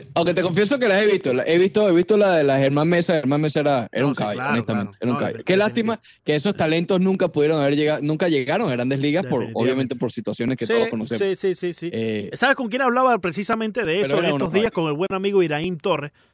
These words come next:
Speaker 2: que por cierto ya tiene su segmento ahí en el
Speaker 1: Ajá.
Speaker 2: Snoozer, en El Despertador. Ahí es el único segmento donde se despierta la gente para escuchar los datos de Iraín Torres. Y me
Speaker 1: ¿Eh,
Speaker 2: comentaba
Speaker 1: no lo robaron?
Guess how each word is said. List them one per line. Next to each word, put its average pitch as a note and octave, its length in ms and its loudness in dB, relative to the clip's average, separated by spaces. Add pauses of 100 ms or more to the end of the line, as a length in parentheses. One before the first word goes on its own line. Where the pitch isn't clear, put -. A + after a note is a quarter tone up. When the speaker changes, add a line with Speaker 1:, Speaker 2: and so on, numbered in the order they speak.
Speaker 2:
que D3+ 100 -10
por C#3+ 160 -6
cierto F#3 240 -2
ya D#3+ 120 -2
tiene F3+ 240 -2
su D3+ 160 -10
segmento D#3+ 380 -4
ahí E3+ 120 0
en F3+ 80 -4
el D#3+ 100 -4
Speaker 1:
Ajá. C3 120 -6
Speaker 2:
Snoozer, C3 380 -2 (260)
en C#3+ 120 -8
El D#3 80 -6
Despertador. E3 560 -2
Ahí A3+ 200 -2
es B3 60 0
el B3 100 -2
único C#4 260 -6
segmento A3 380 -6
donde G3 180 -6
se D#3 120 -10
despierta G3 420 -4
la E3 100 -6
gente C#3+ 320 -6 (260)
para D3 140 -6
escuchar F#3+ 300 -4
los D#3+ 160 -2
datos F3 400 -4 (260)
de D3+ 200 0
Iraín D#3+ 420 -4
Torres. D#3+ 240 0
Y E3+ 40 -4
me F3+ 100 0
Speaker 1:
¿Eh, - 20 -2
Speaker 2:
comentaba F#3+ 500 0
Speaker 1:
no F#3+ 80 2
lo F3+ 60 0
robaron? F#3 320 0